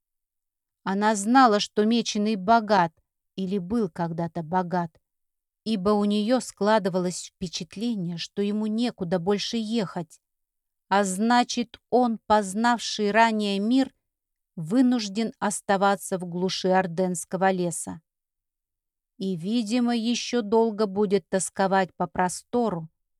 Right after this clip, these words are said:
по опасностям дорог и шуму голосов. Чтобы отвлечь Мелита от мрачных мыслей, Эмма, несмотря на его грубость и раздражение, стала постепенно тормошить его,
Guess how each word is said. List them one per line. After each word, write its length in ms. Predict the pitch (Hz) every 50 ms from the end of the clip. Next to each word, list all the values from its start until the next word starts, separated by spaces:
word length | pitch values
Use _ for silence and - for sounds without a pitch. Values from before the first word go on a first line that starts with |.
| _ _ _ _ _ _ _ _ _ _
по 220 | - - 220 214 208
опасностям 1000 | 208 - _ - 254 254 240 - - - 240 233 214 - - - - 226 226 220
дорог 600 | 196 196 233 233 233 220 202 185 170 - _ _ _ _ _ _ _ _ _
и 140 | - - 185
шуму 480 | 165 - - - - 196 202 196 185
голосов. 760 | 175 165 180 175 175 180 180 - - - 175 165 165 - - _ _ _ _ _ _ _ _ _ _ _ _ _ _ _ _ _ _ _ _ _ _ _ _ _ _ _ _ _
Чтобы 540 | - - - - - 247 240 233 196 220 220
отвлечь 520 | 226 226 - - 208 214 247 233 - - -
Мелита 460 | 220 220 208 214 240 226 - 220 208
от 140 | 214 - -
мрачных 580 | 202 202 220 220 214 - - - 202 196 - -
мыслей, 500 | 247 269 262 - - 196 180 180 165 - _ _ _ _ _ _ _
Эмма, 340 | - 285 302 262 220 190 185
несмотря 640 | 190 202 208 - - 226 226 254 254 - 254 226 196
на 120 | 190 190
его 240 | 190 196 190 226 233
грубость 580 | 214 208 262 269 233 190 170 180 165 - - 208
и 40 |
раздражение, 920 | 202 208 214 185 175 226 240 247 233 202 208 196 180 175 175 170 165 165 - _ _ _ _ _ _ _ _ _ _
стала 500 | - - - - - 302 311 311 294 294
постепенно 760 | 277 - 277 269 - - 277 269 - 277 277 269 254 254 269
тормошить 720 | - - 269 269 254 269 285 269 - - 233 208 170 - -
его, 320 | 190 180 170 180 175 160